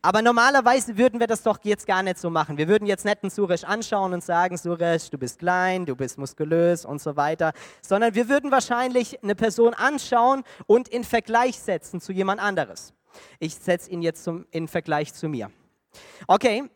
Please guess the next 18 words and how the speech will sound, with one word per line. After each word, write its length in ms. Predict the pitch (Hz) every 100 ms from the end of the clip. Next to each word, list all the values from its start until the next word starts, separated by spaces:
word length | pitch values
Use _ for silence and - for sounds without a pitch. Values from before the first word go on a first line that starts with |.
| _
Suresh, 640 | - 226 226 254 294 - - _ _ _ _ _ _ _ _ _
und 100 | 135
ihr 100 | 139
werdet 280 | 147 160 165
relativ 340 | 170 175 151
schnell 220 | - 151 147
merken, 340 | 165 180 151
dass 160 | 139 147
ich 120 | -
zu 120 | -
einer 160 | 147 135
Wertung 300 | 156 160 131
komme. 240 | 147 156
Suresh, 320 | 143 160 151
du 80 | 147
bist 220 | 139 -
sehr 120 | 139
klein, 420 | 127 139 143 156